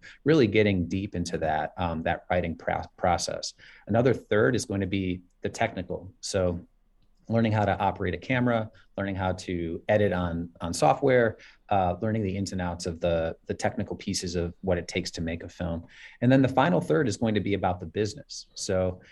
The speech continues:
that can look like learning the history of cinema as an industrial art form. It's gonna be meeting top people who are in the industry and, uh, learning about how it works today from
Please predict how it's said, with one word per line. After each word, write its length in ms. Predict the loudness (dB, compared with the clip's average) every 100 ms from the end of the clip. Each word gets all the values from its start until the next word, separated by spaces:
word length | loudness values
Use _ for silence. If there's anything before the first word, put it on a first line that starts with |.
| _ 2
that 200 | 2 2
can 180 | 0 0
look 180 | -2
like 200 | 0 -2
learning 460 | -2 -2 -2 -4 -6
the 100 | -8
history 360 | -4 -4 0 0
of 80 | 0
cinema 460 | -2 0 0 0
as 120 | 0
an 260 | 0 -2 -4 -4
industrial 680 | 0 0 0 0 0 0 -2
art 160 | -6
form. 320 | -4 -4 -2 -4
It's 160 | -6
gonna 200 | -4 -2
be 320 | -2 -2 -4 -6 -20 _
meeting 540 | 0 2 2 2 -2 -6 -18 -6
top 280 | -2 -2 -2
people 380 | -6 -2 -2
who 120 | -2 -6
are 100 | -6
in 160 | -2 0
the 120 | 2
industry 540 | 2 2 0 -2 -2 -2
and, 240 | -4 -8 -20 _ -4
uh, 180 | -2 -2
learning 320 | 0 0 0
about 240 | -2 -4
how 180 | 0 0
it 60 | 0
works 300 | -4 -8 -10
today 420 | -6 0 2 0
from 420 | 0 -2 0 -2